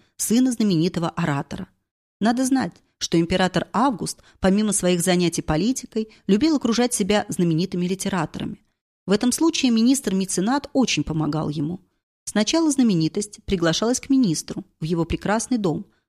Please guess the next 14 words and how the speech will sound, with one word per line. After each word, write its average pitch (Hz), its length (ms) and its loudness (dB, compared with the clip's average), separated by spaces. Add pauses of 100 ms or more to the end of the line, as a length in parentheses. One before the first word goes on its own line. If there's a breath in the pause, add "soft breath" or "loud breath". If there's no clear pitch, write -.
стоявший 170 560 -2
среди 175 260 -2
садов 165 380 -2
Эквилино. 170 600 -4 (480)
Оттуда 294 380 -2
литератор 226 520 0
приглашался 185 600 -4
во 202 60 0
дворец, 202 540 -4 (240)
где 156 260 0
был 190 220 0
представляем 180 920 -4
императорской 165 640 -4
фамилии. 160 600 -6